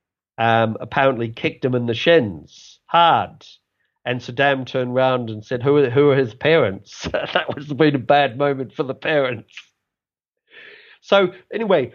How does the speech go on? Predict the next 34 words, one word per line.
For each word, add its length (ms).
there 80
was 140
this, 160
all 180
this 240
weird 340
stuff 420
going 300
on, 340
like, 520
um, 520
and 200
people 260
being 260
released. 480
Then 200
after 420
a 60
month 400
or 80
so, 480
he 300
announced 480
he 80
would 220
let 260
the 80
women 300
and 120
children 480
go. 340
He 140
was 220
being, 580